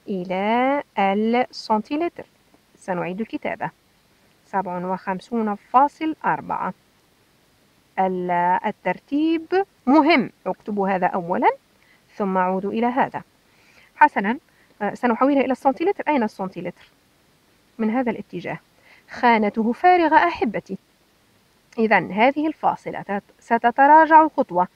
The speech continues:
ثم خطوة أخرى مرة أخرى، وتقف هنا. هذه الخانة فارغة، سأضع فيها صفرا، يصبح العدد خمس آلاف وسبعمائة وأربعون.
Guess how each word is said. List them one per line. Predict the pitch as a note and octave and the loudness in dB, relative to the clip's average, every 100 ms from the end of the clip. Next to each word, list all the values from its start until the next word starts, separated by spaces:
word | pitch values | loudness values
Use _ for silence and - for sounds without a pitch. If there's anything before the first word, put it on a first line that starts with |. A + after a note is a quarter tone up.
| _ - - _ - | _ -20 -20 _ -12
ثم | - G3+ G#3 A#3+ | -2 2 6 4
خطوة | A#3 D#4+ D#4+ E4+ F4 | 4 -2 2 2 2
أخرى | - E4+ | 4 4
مرة | E4+ E4+ F4+ | 4 2 2
أخرى، | A3 - F#3 - _ _ _ _ _ _ _ _ _ _ | -2 -4 -6 -6 _ _ _ _ _ _ _ _ _ _
وتقف | G3 G3+ G3 E4+ G4 - F#3 G#3+ B3+ - - | -2 0 2 2 2 0 -8 -4 -6 -6 -2
هنا. | D4 F#3 D#3+ _ _ _ _ _ _ _ _ _ _ _ _ _ - | 0 0 -6 _ _ _ _ _ _ _ _ _ _ _ _ _ 0
هذه | B3+ C#4 C#4+ | 4 4 4
الخانة | C4 D#4 - - _ _ _ - | 4 4 4 0 _ _ _ -2
فارغة، | G#3+ F#3+ F#3 F4+ - | 0 0 -2 -6 -10
سأضع | - A3+ A3 G3+ | -4 0 2 2
فيها | G#3 G3+ | 0 -6
صفرا، | F#3 - D3 | -8 -8 -6
يصبح | G3+ A3+ - G#3+ | -6 -8 -8 -6
العدد | F3 F3 G#3 | -4 -4 -8
خمس | - C4 B3+ | -4 -4 -4
آلاف | - F#3+ F#3 C#4 - - | -6 -4 -2 -4 -4 -12
وسبعمائة | F3+ - F#3 F3+ G3 | -4 -4 -4 -4 0
وأربعون. | D#3+ F3 G3+ E3+ F3+ | 0 0 -2 -4 -6